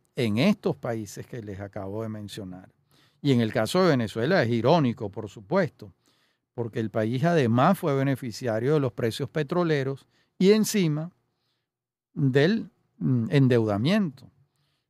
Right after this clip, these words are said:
eh, lo que es una ironía.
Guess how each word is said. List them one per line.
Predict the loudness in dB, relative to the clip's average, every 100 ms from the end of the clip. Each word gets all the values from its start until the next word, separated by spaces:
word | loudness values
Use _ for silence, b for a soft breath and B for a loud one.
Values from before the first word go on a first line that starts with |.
| _ _ -20
eh, | -20 -20 _ _ _ _
lo | -16 -14
que | -10 -8
es | -10 -12 -20 -12
una | -4 -2 0
ironía. | 0 2 2 2